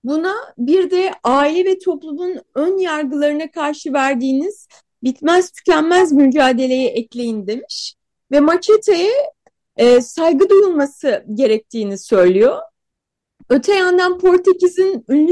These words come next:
yorumcularından bir tanesi, e, yarışmayı kazanan aslında Machete değil, bir dizi estetik operasyon <laughs> demiş.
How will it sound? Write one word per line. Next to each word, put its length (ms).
yorumcularından 880
bir 100
tanesi, 760
e, 100
yarışmayı 840
kazanan 680
aslında 680
Machete 640
değil, 280
bir 360
dizi 300
estetik 760
operasyon 920
<laughs> 300
demiş. 380